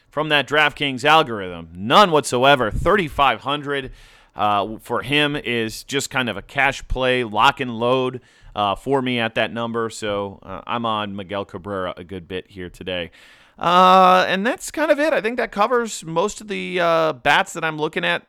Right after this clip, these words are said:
for my outfield. Maybe Wil Myers, another one today. Uh, seventy-six hundred over on Fantasy Draft against, um, uh,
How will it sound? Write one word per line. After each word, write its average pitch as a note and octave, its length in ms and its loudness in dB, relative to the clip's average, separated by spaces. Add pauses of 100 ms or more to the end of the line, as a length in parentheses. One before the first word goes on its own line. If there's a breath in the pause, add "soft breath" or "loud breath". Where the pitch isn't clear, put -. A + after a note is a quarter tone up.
for C#3 460 0
my B2+ 140 2
outfield. E3+ 400 2
Maybe F3 260 -2
Wil E3 220 2
Myers, E3 600 2 (320 soft breath)
another C3+ 400 4
one E3+ 300 2
today. D#3+ 500 4
Uh, A#2 400 2
seventy-six D#3 680 -4
hundred D3 260 -8
over C#3+ 180 -2
on C#3 140 -2
Fantasy C#3+ 380 -8
Draft C3 340 -2
against, B2 460 -8 (480 soft breath)
um, E2+ 480 -10 (600)
uh, D#2+ 120 -18